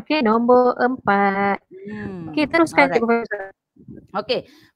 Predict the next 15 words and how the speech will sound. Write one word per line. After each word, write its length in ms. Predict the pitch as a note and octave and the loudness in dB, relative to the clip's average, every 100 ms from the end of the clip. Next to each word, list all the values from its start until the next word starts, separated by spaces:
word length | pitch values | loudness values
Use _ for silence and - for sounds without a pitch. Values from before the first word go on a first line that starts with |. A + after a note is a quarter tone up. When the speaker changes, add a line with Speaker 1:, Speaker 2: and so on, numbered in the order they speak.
| - | -6
Speaker 2:
pernyataan 640 | B3+ C4+ C4+ C4+ C#4+ F4+ | -4 -2 0 0 0 0
misi 340 | D4+ D#4 - F4 | -6 -8 -10 -10
secara 440 | - A3+ G#3+ G#3 | -8 -4 -2 -2
spesifik 600 | G#3+ - F#3+ - - C4+ F#3+ | -6 -8 -10 -10 -14 -12 -4
dapat 340 | F#3 - E3 | -2 -2 -4
dijadikan 600 | E3+ D#3+ D#3 E3 A3 G#3+ | -4 -8 -8 -6 -4 -4
garis 460 | E3 D#3 D#3+ G3 - | -2 -2 0 -4 -6
panduan 640 | - D3+ D3+ D#3+ F3+ D3+ B2+ | -8 -8 -6 2 2 2 -2
menilai 560 | C3+ C#3 D#3+ F3+ F#3 | -10 -10 -2 0 0
keperluan 600 | F#3 E3+ D#3 D3+ E3+ F3+ | -4 -16 -14 -10 -4 -4
setiap 400 | F3+ E3 _ A3 | -6 -18 _ -12
unit 480 | - A3 A3 G#3+ G#3 | -10 -14 -12 -10 -12
dan 220 | - C#3+ C3 | -8 -10 -8
bahagian 560 | C3+ C#3 C#3 D#3 D3+ | -10 -10 -4 -4 -4
organisasi. 840 | - C3+ C#3 C3 C3+ - B2+ - | -10 -14 -10 -10 -8 -10 -10 -14